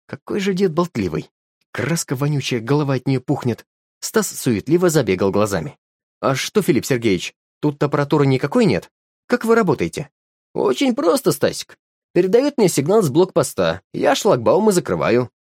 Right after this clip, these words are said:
А если внепланка какая, так у меня телефон прямой со станции есть". Дед похлопал по старому аппарату с диском. "Иногда старыми методами лучше все решить можно, правда?"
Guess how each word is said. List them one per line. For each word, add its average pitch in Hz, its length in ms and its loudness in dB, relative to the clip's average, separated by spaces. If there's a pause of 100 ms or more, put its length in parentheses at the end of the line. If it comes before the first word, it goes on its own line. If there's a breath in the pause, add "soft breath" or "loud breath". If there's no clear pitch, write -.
(140)
А 101 120 -2
если 113 240 0
внепланка 156 460 0
какая, 87 400 -2 (240)
так - 180 -2
у 294 40 0
меня 269 160 2
телефон 220 380 0
прямой 143 260 2
со 107 80 -2
станции 92 380 -2
есть". 78 380 -6 (320)
Дед 214 220 0
похлопал 165 420 0
по 104 100 -2
старому 101 340 0
аппарату 143 380 0
с 117 60 -2
диском. 82 400 -8 (500)
"Иногда 95 440 0
старыми 98 380 0
методами 107 560 2 (180 soft breath)
лучше 175 320 2
все 147 180 2
решить 104 320 0
можно, 82 340 -4
правда?" 156 440 0